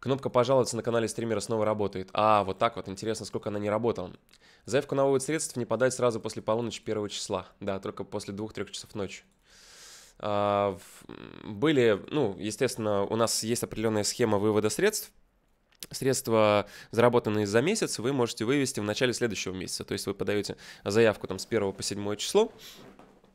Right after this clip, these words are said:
а, и выплаты осуществляются с первого по десятое. Ну, там запас как раз в три дня на разные банковские переводы и, и, и какие-то особо сложные случаи.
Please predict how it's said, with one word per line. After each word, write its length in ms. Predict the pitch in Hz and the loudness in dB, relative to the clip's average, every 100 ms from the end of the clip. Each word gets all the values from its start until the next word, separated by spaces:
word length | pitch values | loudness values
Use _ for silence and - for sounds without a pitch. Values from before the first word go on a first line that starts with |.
| - _ - - - | -20 _ -20 -18 -8
а, 280 | 113 110 110 | -2 2 2
и 180 | 139 175 | 4 4
выплаты 340 | 151 127 113 | 4 0 -2
осуществляются 560 | 104 - - 143 135 101 | -2 -4 -2 0 0 -4
с 60 | |
первого 220 | 131 120 | -2 0
по 100 | - | 0
десятое. 440 | 104 101 95 - 101 | -2 0 -2 -2 -12
Ну, 40 | |
там 240 | 107 95 98 | -8 -6 -2
запас 300 | 107 143 - | 2 2 2
как 180 | 104 | 0
раз 140 | 101 - | 0 -2
в 40 | |
три 120 | - 104 | -4 -2
дня 220 | 104 95 | 0 0
на 260 | 98 98 | -2 -4
разные 320 | 90 107 101 98 | -2 0 0 4
банковские 480 | 113 98 - - | 4 4 -6 -12
переводы 400 | - 98 123 123 | -6 -4 -2 -2
и, 140 | 101 92 | -4 -6
и, 460 | - - 95 95 - - - - - - | -10 -14 -12 -12 -16 -20 -18 -16 -18 -8
и 80 | |
какие-то 280 | 98 113 110 | -4 -2 0
особо 240 | 101 110 107 | 0 0 0
сложные 480 | - 135 117 101 | 2 4 4 2
случаи. 500 | 92 131 131 - 95 | -4 -4 -4 -6 -14